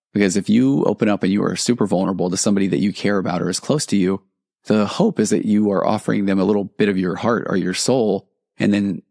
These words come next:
saying, "Man, be gentle with this." But they take it and they throw it on the ground and, and they, they stomp on it. So one of the key things you can do, though, is if you are that person,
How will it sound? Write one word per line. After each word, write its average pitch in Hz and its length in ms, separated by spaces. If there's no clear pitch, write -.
saying, 90 460
"Man, 104 280
be 113 240
gentle 107 340
with 92 140
this." - 240
But 98 140
they 101 100
take 113 240
it 113 80
and - 100
they 90 80
throw 107 220
it 104 60
on 98 80
the 95 80
ground 98 320
and, 92 200
and 92 140
they, 87 300
they - 100
stomp - 380
on - 140
it. - 100
So 110 480
one 98 220
of 180 60
the 147 60
key 165 240
things 151 260
you 127 60
can 98 180
do, 196 220
though, 98 440
is 107 240
if 98 140
you 117 160
are 113 120
that 107 220
person, 107 440